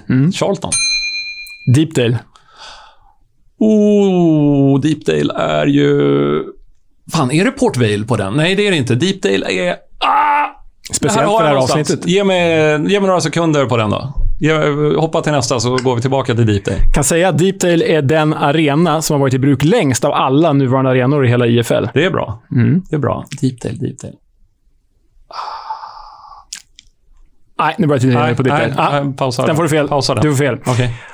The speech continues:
Speaker 1: Sen har jag ju tyvärr skrivit då Kenworth Road.
Speaker 2: Ja, Luton.
Speaker 1: Ja. Eh, Prenton Park. Nu är det, nu är det tuffare nivå här, de två sista.
Speaker 2: Mm.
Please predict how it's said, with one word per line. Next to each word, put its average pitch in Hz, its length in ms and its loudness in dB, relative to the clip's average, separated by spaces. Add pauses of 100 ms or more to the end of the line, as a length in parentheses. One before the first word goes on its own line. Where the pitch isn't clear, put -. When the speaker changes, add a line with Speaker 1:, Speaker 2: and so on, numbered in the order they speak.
(140)
Speaker 1:
Sen 156 120 2
har 160 80 2
jag 160 40 2
ju 156 60 2
tyvärr 147 220 0
skrivit 147 320 2
då 135 80 0
Kenworth 143 500 0
Road. 123 240 0 (100)
Speaker 2:
Ja, 131 260 2 (180)
Luton. 123 320 0 (200)
Speaker 1:
Ja. 143 140 0 (540)
Eh, 117 100 0 (140)
Prenton 185 300 0
Park. 135 400 -2 (1400)
Nu 135 120 2
är 135 40 2
det, 123 120 2
nu 135 140 4
är 139 60 2
det 123 120 2
tuffare 135 380 0
nivå 117 200 2
här, 113 140 0
de 117 100 0
två 120 140 -2
sista. 113 400 -2
Speaker 2:
Mm. 131 400 2